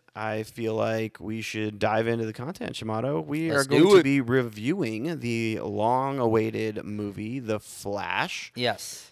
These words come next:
Speaker 1: And, uh, it is a heavy spoilers, heavy, heavy spoilers. So if you do not wanna be spoiled,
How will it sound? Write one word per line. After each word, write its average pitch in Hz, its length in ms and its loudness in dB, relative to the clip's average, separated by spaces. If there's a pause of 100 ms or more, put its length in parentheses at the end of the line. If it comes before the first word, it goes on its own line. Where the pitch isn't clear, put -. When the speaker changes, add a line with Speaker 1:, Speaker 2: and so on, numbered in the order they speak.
(100)
Speaker 1:
And, 113 420 2
uh, 117 600 8
it 95 60 2
is 120 200 4
a 87 140 -2
heavy 151 340 2
spoilers, 113 920 2
heavy, 127 400 2
heavy 101 200 -2
spoilers. 92 460 -6
So 95 260 -4
if 98 160 -8
you 104 100 -8
do 104 140 -8
not 107 240 -4
wanna 123 160 -4
be 170 100 -10
spoiled, 101 480 -6